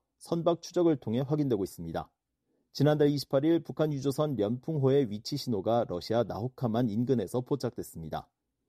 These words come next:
북한 유조선은 러시아뿐 아니라 중국 근해에서도 자주 발견되며 일부는 유엔 제재로 해외 운항이 금지된 선박인 것으로 나타났습니다.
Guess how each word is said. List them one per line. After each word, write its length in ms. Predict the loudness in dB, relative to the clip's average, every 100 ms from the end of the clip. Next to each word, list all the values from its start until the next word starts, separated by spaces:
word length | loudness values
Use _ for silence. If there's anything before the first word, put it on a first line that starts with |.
| _ _ -6
북한 260 | 2 2 4
유조선은 480 | 2 2 0 2
러시아뿐 480 | 2 4 2 0 0
아니라 480 | 0 2 4 4 2 -4
중국 380 | -4 -2 -2 -2
근해에서도 580 | -2 0 -2 -2 -4
자주 280 | -4 -4 -6
발견되며 580 | -6 -6 -4 -4 -4 -8 _ _ _
일부는 400 | 0 2 2 0
유엔 240 | 2 0 0
제재로 640 | -2 2 4 6 4 2 _
해외 240 | -2 0
운항이 400 | 0 0 -2 -4
금지된 480 | -4 -4 -4 -2 -2
선박인 460 | -2 -2 0 0 -2
것으로 260 | -2 -2
나타났습니다. 760 | -2 -2 -6 -10 -12 -10 -8